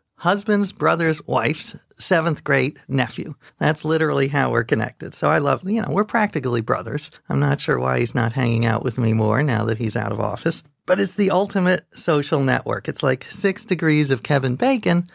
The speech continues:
but everyone's Kevin Bacon. And what I love about this is it made me feel like I was part of something larger. And I think one of the biggest, and Jonathan has talked about this, one of the biggest problems we face as humans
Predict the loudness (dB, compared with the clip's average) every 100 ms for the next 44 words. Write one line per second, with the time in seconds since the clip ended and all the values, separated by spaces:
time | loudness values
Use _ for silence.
0 | -2 -2 2 2 2 2 2 0 -4 -12
1 | 0 0 2 0 2 0 -2 -8 -8 -18
2 | _ _ -2 0 2 2 0 0 0 0
3 | 0 0 0 0 0 -2 0 -2 _ 0
4 | 0 2 0 -2 0 2 4 2 0 -2
5 | -2 -2 -4 -2 -2 -2 -4 -2 -2 -2
6 | -6 -8 -12 _ -4 0 0 -2 -6 -10
7 | _ -2 0 0 2 0 0 -8 -20 -16
8 | -2 2 2 0 -4 0 0 2 0 -4
9 | -2 0 2 2 2 0 -2 0 -2 0
10 | -2 -4 -4 0 2 2 0 0 0 2
11 | -2 -2 0 0 2 0 -2 -2 -4 0
12 | 0 2 -2 -6 -18 -20 _ 0 0 0
13 | 0 2 2 0 -2